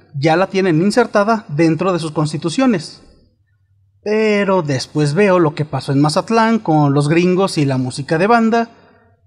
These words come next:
y me queda claro que falta mucho para la integración regional. En fin, volviendo al tema, en el caso de México,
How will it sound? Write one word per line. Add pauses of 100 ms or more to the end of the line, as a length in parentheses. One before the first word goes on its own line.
(120)
y
me
queda
claro
que
falta
mucho
para
la
integración
regional. (680)
En
fin, (420)
volviendo
al
tema, (580)
en
el
caso
de
México,